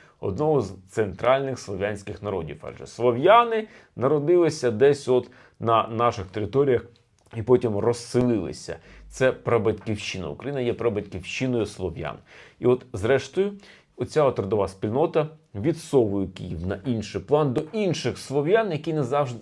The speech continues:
яких не завжди визнавали слов'янами, е, російськими,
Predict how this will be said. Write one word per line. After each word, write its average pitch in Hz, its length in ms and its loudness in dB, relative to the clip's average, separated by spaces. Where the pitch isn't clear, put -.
яких 117 300 -8
не 113 100 0
завжди 113 320 4
визнавали 107 680 -2
слов'янами, 143 880 -2
е, 151 60 -4
російськими, 101 880 -6